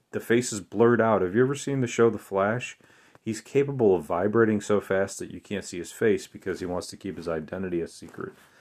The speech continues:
And that's what it seems like, you know, might be happening here. They don't want to have their identity seen,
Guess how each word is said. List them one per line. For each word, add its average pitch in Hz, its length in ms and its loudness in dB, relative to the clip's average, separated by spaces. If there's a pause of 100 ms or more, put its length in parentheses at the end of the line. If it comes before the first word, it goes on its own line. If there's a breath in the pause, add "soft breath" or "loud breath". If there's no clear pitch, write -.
(340 soft breath)
And 117 180 -4
that's 240 220 0
what 170 100 -2
it 123 80 2
seems 131 280 0
like, 113 320 6
you 107 140 -2
know, 101 320 4
might 104 320 2
be 107 120 2
happening 98 320 0
here. 110 240 4
They 92 160 2
don't 101 320 0
want 95 200 -2
to 90 40 -2
have 98 160 2
their 92 160 0
identity 95 400 2
seen, 85 400 -10